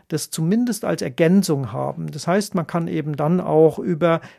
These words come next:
Lernräume, über Videokonferenz etwa auch, äh, Schülerinnen und Schüler mit, äh, holen, äh, die vielleicht krank sind, ähm, aber nicht so krank, dass sie gar nicht am Unterricht teilnehmen können. Und all diese Dinge, die wünsche ich mir, dass die auch in die Lehrpläne eingehen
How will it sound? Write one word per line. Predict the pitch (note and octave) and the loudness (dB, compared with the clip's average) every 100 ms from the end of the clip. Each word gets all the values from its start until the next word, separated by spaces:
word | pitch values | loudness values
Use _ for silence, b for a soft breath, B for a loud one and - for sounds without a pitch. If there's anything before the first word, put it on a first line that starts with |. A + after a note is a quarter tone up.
| B | B
Lernräume, | C#3 B2+ D#3+ E3+ D3 D3+ D#3 D#3 D#3 D3+ D#3 | -8 -2 2 4 6 6 6 4 0 -2 -4
über | D#3 F3 D#3 | 0 0 0
Videokonferenz | E3+ F3 E3 - E3 D#3 C#3 D3 D3+ C#3+ - | 0 2 2 2 0 -2 -6 -4 -4 -6 -6
etwa | F3 - E3 | -4 0 0
auch, | D#3+ D#3+ D3+ - B B B - | 2 0 -2 -8 B B B -8
äh, | D#3 | -6
Schülerinnen | - E3+ D#3+ D#3 | 0 2 2 2
und | D3 | -2
Schüler | - E3 E3 | -2 0 0
mit, | D3+ G3 G3 | 2 2 0
äh, | - G#3+ D#3 D#3+ - | -6 -2 -2 -2 -4
holen, | - F3 F#3 F#3 E3+ F3 | -2 4 8 8 4 0
äh, | F3+ D3+ | -2 -4
die | E3+ | -4
vielleicht | E3 D#3+ D3 D#3 - - | -4 -2 -2 -2 -6 -4
krank | D#3 D#3 F3 | 2 2 2
sind, | - D#3 C#3 - | -2 -2 -2 -6
ähm, | F3+ C#3 | -4 -4
aber | E3 D#3 | 0 2
nicht | D#3 - | 0 2
so | E3+ | 2
krank, | E3 D3+ D#3 | 4 2 2
dass | D#3 | -2
sie | D3+ C3 | -2 0
gar | D#3 A3+ | 4 6
nicht | G3+ | 6
am | D#3+ | 4
Unterricht | E3 E3 D3 C3+ | 2 0 0 -2
teilnehmen | - D3 D3+ D3 C#3+ | -2 -2 -2 -4 -6
können. | - D3+ C#3 B B B - | -4 -4 -4 B B B -4
Und | E3 | -4
all | - F#3+ A3+ | 4 4 6
diese | G#3+ F#3 F3+ | 4 2 0
Dinge, | E3+ C#3+ C#3 - | 0 -2 -4 -4
die | G3+ G#3+ | -2 0
wünsche | A3 G#3 G#3 | 0 0 -2
ich | - | -4
mir, | F3+ F3+ F3 | -2 -2 -2
dass | E3 D#3 | -4 -6
die | F3 - | -8 -6
auch | D#3 | -4
in | D#3 | -2
die | C3+ | -4
Lehrpläne | C3 D#3 A#3+ - A3+ A3 G#3 F#3+ | -2 0 0 2 2 2 2 0
eingehen | E3+ F3+ F3 D#3+ E3 | 0 0 -2 -2 -2